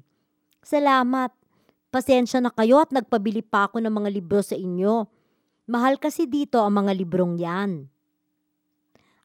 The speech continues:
Ang ganda po ng U P campus, hindi ba? Nandito pa rin ang mga puno ng akasya na ikinikwento nyo sa akin. Kinuha ang larawang ito ng propesor ko. Pinagawa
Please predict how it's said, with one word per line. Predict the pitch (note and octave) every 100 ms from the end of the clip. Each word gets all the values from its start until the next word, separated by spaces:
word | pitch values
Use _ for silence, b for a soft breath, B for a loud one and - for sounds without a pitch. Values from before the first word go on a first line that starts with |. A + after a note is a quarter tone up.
| -
Ang | D4
ganda | C4+ D4 C#4 C4+
po | - C4+
ng | C4 B3 A#3+
U | A#3+
P | A#3
campus, | - G#3 G#3+ G#3 D#4 D#4+
hindi | C#4 A#3+ G#3+
ba? | F#3+ F3+ F3+ A#3 C#4 _ _ _ -
Nandito | A3+ A#3+ A3+ A3+ B3
pa | A#3+ A#3
rin | B3+
ang | C#4+ B3
mga | G#3 -
puno | A3+ A#3 A#3
ng | B3+
akasya | C#4 D4+ C#4 A#3+ A3 A#3+ A#3+
na | A#3
ikinikwento | A3+ A#3+ G#3 - G#3+ G3+ G3+
nyo | A#3 A3 G#3+
sa | - D#3+ F3+
akin. | - G#3+ G#3 E3+ D3 _ _ _ _ _
Kinuha | D4+ D4+ E4+ F4+
ang | F4+
larawang | E4 B3+ A3+ G#3+ A3+ A#3+
ito | C4+ C4
ng | B3+ A#3+
propesor | G#3+ G#3 F3+ - E3 -
ko. | F#3 G3+ F3+ - _ _ _ _ -
Pinagawa | A3 G3+ E3+ F3+ E3+